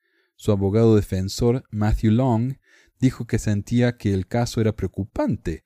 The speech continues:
porque las autoridades ya lo habían investigado muchos años atrás y consideraron que no había suficiente evidencia como para seguir adelante. Sí, pero ahora sí hay evidencia, incluyendo una confesión del mismo criminal. Qué defensa estúpida, por favor.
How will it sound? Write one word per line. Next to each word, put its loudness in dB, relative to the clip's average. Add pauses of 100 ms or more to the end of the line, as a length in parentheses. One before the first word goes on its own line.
(340)
porque 2
las 2
autoridades 4
ya 6
lo 6
habían 2
investigado 0
muchos -2
años -2
atrás 0 (300)
y -4
consideraron 2
que -4
no 0
había 0
suficiente -2
evidencia 0 (300)
como 0
para 2
seguir 2
adelante. -2 (840)
Sí, 0
pero 6
ahora 8
sí 4
hay 6
evidencia, 2
incluyendo 4
una 2
confesión 2
del 2
mismo 2
criminal. 0 (960)
Qué -4
defensa -2
estúpida, -6
por -6
favor. -10